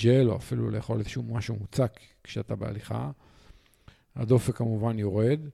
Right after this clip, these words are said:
וגם זה עושה, זה משהו טוב לרגליים, זה עושה סוג של איזה reset לרגליים. אני, אתה יודע,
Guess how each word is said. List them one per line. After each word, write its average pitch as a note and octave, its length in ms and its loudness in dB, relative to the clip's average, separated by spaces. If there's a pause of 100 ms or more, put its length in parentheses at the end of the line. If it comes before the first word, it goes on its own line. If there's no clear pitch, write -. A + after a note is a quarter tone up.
(560)
וגם C#3+ 400 4
זה A#2+ 100 4
עושה, C#3 420 6
זה A2+ 100 2
משהו B2 240 -2
טוב A#2+ 240 4
לרגליים, G#2+ 580 2
זה F#2+ 100 -8
עושה G#2 240 -8
סוג A#2 240 -8
של G#2+ 200 -2
איזה G2 260 -4
reset A2 420 -2
לרגליים. G2+ 520 -2 (1120)
אני, C3+ 800 2
אתה A#2+ 100 -2
יודע, A#2 380 2